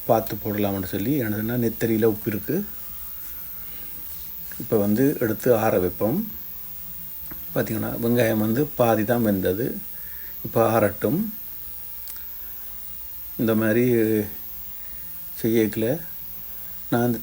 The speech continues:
தேங்காயம் வந்து அதே சட்டியில் போட்டு லேசாக கிளறி கொஞ்சம்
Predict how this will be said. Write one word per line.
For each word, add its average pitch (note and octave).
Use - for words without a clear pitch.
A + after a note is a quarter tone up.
தேங்காயம் A#2+
வந்து A2
அதே A2
சட்டியில் G#2+
போட்டு G#2
லேசாக G#2
கிளறி G#2+
கொஞ்சம் C#3